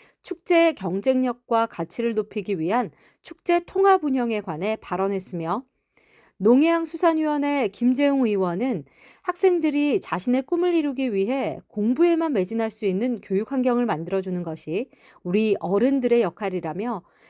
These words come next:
경상남도 교육청의 안전하고 효율적인 통학 차량 운영을 촉구했습니다. 농해양수산위원회 정기풍 의원은 공동주택관리감사의 권한이 경남도와 시군 모두에 부여돼 있어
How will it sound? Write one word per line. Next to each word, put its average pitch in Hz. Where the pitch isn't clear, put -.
경상남도 294
교육청의 233
안전하고 214
효율적인 285
통학 392
차량 269
운영을 180
촉구했습니다. 143
농해양수산위원회 311
정기풍 247
의원은 208
공동주택관리감사의 262
권한이 208
경남도와 240
시군 311
모두에 208
부여돼 202
있어 160